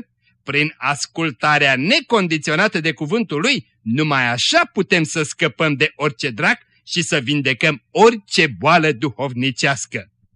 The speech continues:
Domnul Iisus vrea să facă din noi, cei care am crezut, niște lucrători împreună cu El pe ogorul mântuirii sufletelor.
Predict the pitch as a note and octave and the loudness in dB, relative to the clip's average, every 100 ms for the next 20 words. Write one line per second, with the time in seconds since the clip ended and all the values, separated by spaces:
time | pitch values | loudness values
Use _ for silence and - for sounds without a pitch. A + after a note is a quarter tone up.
0 | _ _ _ _ _ _ G#2+ G#3 D#4+ C4 | _ _ _ _ _ _ -2 0 2 0
1 | F#3 A#3+ B3 - D#3 G3 - D#3 F3+ G3 | 0 -2 -4 -4 -2 -2 -2 0 0 2
2 | E3 C3+ D3+ C3+ C#3 F#3+ G3 _ D#3+ E3 | 0 0 0 2 2 2 0 _ -2 0
3 | D3+ C3+ C3 B2 A#2+ A#2+ A#3 - _ _ | 0 0 -2 -4 -2 2 2 0 _ _
4 | G2 C#3 A3 - - E3 D3+ C3+ C#3+ B2 | -4 2 2 2 2 2 2 -2 0 -2
5 | A2 E3 G#3 G3+ - D3+ B2+ B2 C3+ F#3 | 0 2 0 -2 -4 -2 -2 -4 0 2
6 | F3+ D#3 - B2 B2 D3+ F#3+ _ _ _ | 2 0 -4 -2 2 2 0 _ _ _
7 | - C#3 C3 G#2+ D#3+ F#3 F#3+ F3+ B2 D3 | -2 0 0 -2 2 4 4 2 0 -2
8 | C#3 C3 C3 F3 D#3+ E3 - A3+ A3+ D3+ | -2 -2 2 2 2 -2 -4 -2 -2 -2
9 | A#2 G#2+ F2 | -4 -8 -14